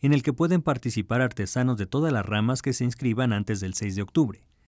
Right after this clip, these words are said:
De acuerdo con la convocatoria emitida por la Secretaría de Desarrollo Social, a través del Fondo Nacional para el Fomento de las Artesanías, se trata de un reconocimiento al trabajo de las personas artesanas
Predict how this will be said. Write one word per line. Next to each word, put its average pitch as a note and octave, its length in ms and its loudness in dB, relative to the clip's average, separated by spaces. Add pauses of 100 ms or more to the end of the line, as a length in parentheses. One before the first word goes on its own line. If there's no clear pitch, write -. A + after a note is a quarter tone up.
(440)
De A#2 80 -4
acuerdo A#2 340 0
con A2+ 140 0
la G#2+ 100 2
convocatoria A2+ 720 0
emitida A#2+ 420 0
por A2+ 140 -2
la G#2 80 0
Secretaría G#2 600 -4
de A2+ 120 -2
Desarrollo G#2 500 -4
Social, G#2+ 480 -2 (140)
a C3 100 0
través C3+ 240 0
del D#3 160 0
Fondo C#3 260 0
Nacional A2 400 0
para A2 180 0
el G2 80 -2
Fomento G#2 420 -2
de G#2 60 -2
las G#2 180 -4
Artesanías, G#2+ 760 -2 (440)
se - 180 -6
trata C3 340 -2
de C#3+ 100 0
un D#3 100 2
reconocimiento B2 720 0
al C3+ 80 -2
trabajo G#2 400 -2
de G#2+ 80 -2
las G2+ 160 -6
personas G#2+ 480 -6
artesanas A#2 720 -2